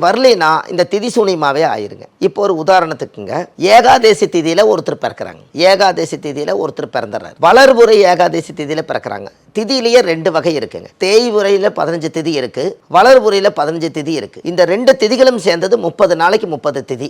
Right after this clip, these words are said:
யார் இறந்தாலும் ஒரு திதி தோஷம் இருக்கும். இப்ப ஏகாதசி திதியில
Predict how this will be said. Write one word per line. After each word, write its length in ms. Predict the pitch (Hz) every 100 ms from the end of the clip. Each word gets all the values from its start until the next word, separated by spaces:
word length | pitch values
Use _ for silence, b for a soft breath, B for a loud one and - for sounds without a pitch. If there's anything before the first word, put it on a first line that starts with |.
| 147 175
யார் 240 | 220 226 196
இறந்தாலும் 440 | 190 185 196 226 190
ஒரு 80 | 156
திதி 180 | 180 190 202
தோஷம் 300 | 175 214 202 139
இருக்கும். 280 | 135 107 92 208
இப்ப 160 | - 143 156 180
ஏகாதசி 520 | 208 226 220 202 202 -
திதியில 360 | 151 147 170